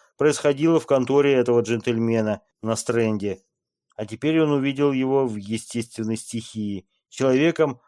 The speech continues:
обладающим могуществом Юпитера, перед которым дрожали и смущались все актёры и актрисы.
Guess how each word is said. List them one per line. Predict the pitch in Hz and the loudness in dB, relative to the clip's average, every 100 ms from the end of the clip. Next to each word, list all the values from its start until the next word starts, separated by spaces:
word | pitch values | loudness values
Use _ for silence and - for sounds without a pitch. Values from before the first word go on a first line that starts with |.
| _ | _
обладающим | 110 104 113 104 117 127 123 - 123 | -4 0 0 2 2 4 2 -2 -2
могуществом | 120 117 104 120 120 113 - 120 117 | 0 0 0 -4 -4 -8 -2 0 0
Юпитера, | 120 120 131 123 113 - _ _ - | -2 -6 -4 0 0 -2 _ _ -2
перед | 123 104 | -2 0
которым | 120 117 131 127 110 | 0 2 2 2 2
дрожали | 113 110 113 135 135 | 2 2 2 2 2
и | 123 | -2
смущались | 120 117 - 127 127 120 | -2 -6 -2 2 2 0
все | - 139 127 | -2 0 0
актёры | - 139 143 135 | 0 0 2 4
и | 123 | 2
актрисы. | 120 - 123 120 - | 0 -2 -4 -4 -4